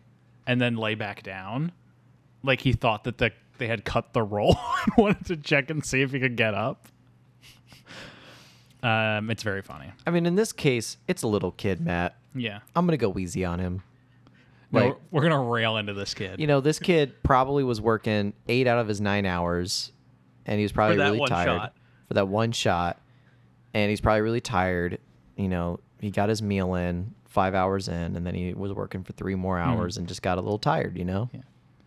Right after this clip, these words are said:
Speaker 1: He was just ready to go home.
Speaker 2: You know? And the kid probably spent how many hours in the makeup chair to get him all bloodied up and all that
Speaker 1: A
Speaker 2: stuff?
Speaker 1: few hours.
Speaker 2: Yeah. So, like, go f-, fuck you, Matt.
Speaker 1: Yeah.
Speaker 2: <laughs>
Speaker 1: Anyway, so cut to black.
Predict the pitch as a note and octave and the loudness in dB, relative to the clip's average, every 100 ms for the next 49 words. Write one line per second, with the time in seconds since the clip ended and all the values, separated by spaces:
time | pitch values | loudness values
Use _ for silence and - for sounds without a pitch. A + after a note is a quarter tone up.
0 | _ _ - - - - _ B2+ B2+ B2+ | _ _ -20 -20 -20 -20 _ 0 2 0
1 | A2 G#2+ G2+ G2 F#2 F#2+ F2+ G2 - - | 2 2 0 -2 -2 -2 -6 -8 -16 -6
2 | G#2+ G2+ G#2+ B2 _ - D#3 - D3+ - | -2 -2 -2 -8 _ -2 -2 0 -2 0
3 | A#3 F3 F3+ E3 - - D3+ C3 _ _ | 0 2 0 0 -2 -2 -2 -2 _ _
4 | - - - C#3+ C#3+ C#3+ C3 C3+ C#3 B2+ | -20 -4 2 2 2 0 2 2 2 0
5 | A#2+ A2 A2+ B2+ - - B2 B2+ B2 A2 | -2 0 0 -4 -4 -2 0 0 -2 0
6 | G#2+ A2 G#2+ A2 A2 G#2+ A2 - A#2+ A#2+ | 0 0 0 0 2 2 0 0 -2 -2
7 | A#2+ - B2 B2 B2+ G2 G2 G2+ G#2+ - | -4 -2 -2 0 0 -2 -4 -6 -8 -10
8 | - B3 A#3+ D#3+ G2 - - F#3 F3 E3+ | -6 -2 2 2 2 -2 -6 0 2 0
9 | D#3+ _ F#3+ C4 - _ _ - - - | -2 _ -4 -4 -6 _ _ -20 -20 -20
10 | - - C#4 D4+ A3 F#2 A#2+ B2+ D3 F3+ | -2 -2 0 0 2 2 0 0 0 0
11 | - - B3+ - B3 A3 B3+ A#4+ - - | 2 2 4 2 0 2 0 0 -2 -2
12 | - E3 C3 A#2+ B2+ - - D3+ C#3 - | 2 4 4 4 2 -2 2 4 4 0
13 | - - - - G3+ D#3+ F#3 D#3 A2+ G2 | -8 -10 -10 -2 2 4 4 0 -2 -4
14 | - - - | -4 -12 -16